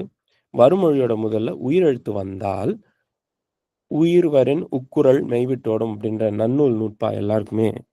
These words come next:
நிறைய பேர் கேள்விப்பட்டிருப்பீங்க. ஒரு உயிர் எழுத்து வறுமொழி முதல்ல வந்துச்சுன்னா, நிலைமொழியோட ஈற்றில் இருக்கக்கூடிய உகரம்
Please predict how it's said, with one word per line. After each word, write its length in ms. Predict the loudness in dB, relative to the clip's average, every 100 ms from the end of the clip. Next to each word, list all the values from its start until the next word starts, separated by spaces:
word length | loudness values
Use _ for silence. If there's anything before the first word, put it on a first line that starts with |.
| _
நிறைய 240 | -14 -6 -4
பேர் 240 | -2 -4
கேள்விப்பட்டிருப்பீங்க. 680 | -4 -2 -4 -6 -10 -6 -6 -6 _ _ _ _ _ _ _ _ 0
ஒரு 220 | 6 6 8
உயிர் 240 | 8 8
எழுத்து 320 | 8 4 0 2
வறுமொழி 500 | 2 2 0 -2 -4
முதல்ல 400 | -6 -2 -2 -2 -4
வந்துச்சுன்னா, 540 | -6 -8 -6 2 2 2 -6 _ _ _ _ _ _ _ _ _ _ _ _
நிலைமொழியோட 680 | 0 4 4 4 4 4 4 0
ஈற்றில் 320 | -4 -2 -4
இருக்கக்கூடிய 520 | -2 -6 -6 -2 0 -2 -6 _ _
உகரம் 460 | -6 0 2 2